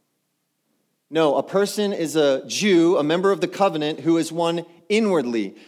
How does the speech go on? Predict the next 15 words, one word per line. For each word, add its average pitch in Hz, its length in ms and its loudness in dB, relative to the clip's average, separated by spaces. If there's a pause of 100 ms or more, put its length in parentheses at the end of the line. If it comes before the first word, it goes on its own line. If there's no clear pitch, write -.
And 151 160 -4
circumcision 170 720 -2
is 165 200 -4
circumcision 175 600 -4
of 139 140 -4
the 143 80 0
heart 185 400 -2
by 156 140 2
the 151 100 0
Spirit, 147 640 0 (280)
not 160 280 -2
by 160 120 0
the 151 100 -4
written 139 280 -6
code. 127 380 -6